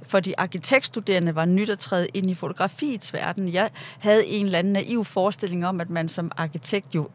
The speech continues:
konstant var nødt til også at have materialet i hænderne, og det er, er de ikke vant til i det her omfang, så det har også været en helt vild ting for dem, øh, at arbejde med det. Så det er sådan en helt, en, en lille by af, af kamerahuse, som,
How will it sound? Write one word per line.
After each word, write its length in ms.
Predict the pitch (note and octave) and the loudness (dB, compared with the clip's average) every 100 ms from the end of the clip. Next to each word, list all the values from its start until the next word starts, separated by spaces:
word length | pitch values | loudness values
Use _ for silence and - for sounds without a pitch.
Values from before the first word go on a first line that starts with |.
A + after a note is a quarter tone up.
| - | -4
konstant 480 | F3+ D#3+ - G#3 | -2 2 4 4
var 80 | F3 | 4
nødt 220 | E3+ F#3+ | 2 2
til 220 | - G3 - | 0 -2 0
også 200 | F3+ G3 | 0 0
at 60 | |
have 120 | F3 | 0
materialet 720 | E3 D3+ - D#3 C#3 D#3+ G3 | 0 -2 -2 -2 -2 -2 -2
i 80 | E3+ | 0
hænderne, 480 | D3+ F#3+ F3 E3+ D3+ - - - - | 0 -2 0 0 -2 -6 -14 -14 -6
og 220 | - D#3+ F3+ | 0 2 4
det 240 | G#3 A#3 | 4 6
er, 260 | E3 C#3 - | 6 6 2
er 120 | - | 0
de 200 | D#3 E3 | 0 -2
ikke 320 | - G#3 A#3+ F#3 | 0 2 4 8
vant 240 | G#3 F#3+ | 8 8
til 200 | - F#3 | 4 4
i 40 | |
det 160 | F3+ F#3 | 6 6
her 160 | F#3 F3 | 6 4
omfang, 560 | D3+ F3 - C#3+ D3+ | 2 0 2 0 0
så 80 | D#3 | -4
det 180 | D3+ D#3+ | -2 0
har 100 | C3+ | 2
også 220 | A2+ E3 | 0 0
været 300 | G#3 D#3+ D3 | 0 2 0
en 220 | - D#3+ C#3+ - | -2 -4 -4 -2
helt 240 | A#3+ F#3+ D3+ C#3+ | -2 -2 -2 2
vild 260 | G#3+ D#3 - - - - | 2 0 -6 -12 -16 -4
ting 280 | F#3 D#3 | -2 0
for 120 | D3 D#3 | 0 2
dem, 280 | D3 E3+ D#3 - - - - - | 4 2 0 -8 -18 -18 -20 -6
øh, 340 | E3+ D3 C#3 | -2 0 -2
at 360 | C#3 C3+ - D#3 | -4 -6 -6 -2
arbejde 420 | - D#3 E3+ D3+ D#3 | 0 2 2 0 0
med 80 | |
det. 240 | D3 F3+ F3+ | 2 2 4
Så 80 | A3 | 8
det 120 | G#3+ | 12
er 100 | A3+ | 12
sådan 180 | D4 C4 | 10 8
en 100 | A3+ | 8
helt, 300 | A#3 B3+ G#3 - | 6 4 2 2
en, 180 | G#3+ G#3 | 4 6
en 100 | A3+ G#3 | 6 6
lille 240 | A#3 C#4 - | 6 4 0
by 320 | - D#4 B3+ F#3 - - - - | 4 4 4 -4 -12 -20 -12 -4
af, 160 | F3 - | -4 -2
af 120 | E3+ | -4
kamerahuse, 840 | - G#3 F#3 F3 E3 D#3+ F3 F3 F3+ | -2 0 0 0 -2 -2 -4 -6 -8
som, 180 | - | -8